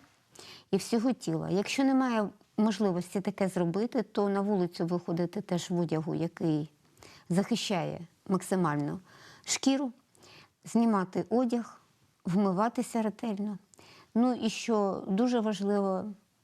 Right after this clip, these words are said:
першим на шляху до потрапляння алергену в середину організму є ніс і очі. Тому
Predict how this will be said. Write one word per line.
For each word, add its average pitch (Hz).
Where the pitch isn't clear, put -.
першим 190
на 196
шляху 185
до 190
потрапляння 180
алергену 175
в 170
середину 180
організму 233
є 185
ніс 208
і 196
очі. -
Тому 185